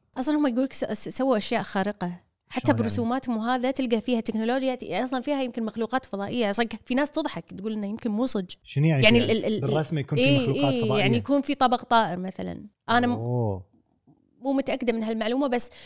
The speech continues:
Speaker 1: يقال إنهم وصلوا لهالدرجة من التقدم والتكنولوجيا <clears throat>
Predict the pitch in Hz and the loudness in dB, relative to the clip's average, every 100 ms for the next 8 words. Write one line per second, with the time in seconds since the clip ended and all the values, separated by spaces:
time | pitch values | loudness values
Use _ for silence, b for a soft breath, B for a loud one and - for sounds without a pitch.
0 | B 240 262 339 349 285 262 240 226 - | B 2 4 8 8 6 4 2 0 6
1 | 330 392 240 202 226 254 233 208 247 240 | 8 10 8 4 -2 -2 -2 -2 0 0
2 | 190 185 190 214 - 233 247 214 202 202 | -2 -4 -2 -4 -2 -2 -2 -4 -6 -6
3 | 202 190 - 220 233 320 294 415 453 B | -8 -6 -4 -2 2 4 4 2 0 B
4 | B B B _ - 294 240 | B B B _ -2 0 0